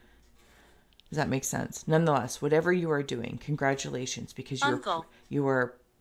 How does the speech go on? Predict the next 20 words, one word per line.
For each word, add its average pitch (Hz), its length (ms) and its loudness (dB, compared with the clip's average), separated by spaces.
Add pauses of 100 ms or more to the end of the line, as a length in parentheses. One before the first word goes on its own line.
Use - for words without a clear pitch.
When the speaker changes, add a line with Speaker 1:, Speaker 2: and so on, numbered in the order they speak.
(100)
Speaker 1:
precisely 175 1160 -2
in 160 160 2
alignment 139 1000 -2 (640)
with 135 520 2 (520)
the 139 280 -2 (140)
utmost 151 1080 4 (100)
integrity 143 840 -2
of 135 300 -8
what 139 300 -4
character 139 500 -6
building 127 440 -4
means 113 280 -2
to - 160 -8
you 98 140 0
as 131 140 0
you're 135 100 0
building 135 520 0 (320)
your 123 140 -4
character - 600 -10
here, - 580 -12